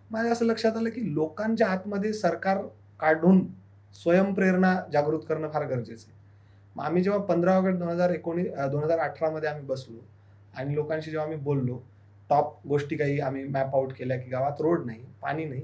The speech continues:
वीज नाही. तिन्हीपैकी काय महत्त्वाचं आहे? पाणी नाही आहे गावात, पाणी कसं आणायचं? मग रिटर्न गेलो, टीमसोबत बोललो की पाणी कसं आणायचं. मग त्यांनी theoretical काही गोष्टी शिकवल्या की इंटिग्रेटेड नॅचरल रिसोर्स मॅनेजमेंटचा एक अप्रोच असतो,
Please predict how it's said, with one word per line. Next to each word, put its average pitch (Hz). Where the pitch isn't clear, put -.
वीज 175
नाही. 104
तिन्हीपैकी 180
काय 180
महत्त्वाचं 123
आहे? -
पाणी 165
नाही 139
आहे 113
गावात, -
पाणी 151
कसं 151
आणायचं? -
मग 160
रिटर्न 170
गेलो, 117
टीमसोबत 165
बोललो 120
की 127
पाणी 143
कसं 135
आणायचं. -
मग -
त्यांनी 160
theoretical 151
काही 143
गोष्टी 131
शिकवल्या 120
की 147
इंटिग्रेटेड 160
नॅचरल 143
रिसोर्स 147
मॅनेजमेंटचा 135
एक 135
अप्रोच 123
असतो, -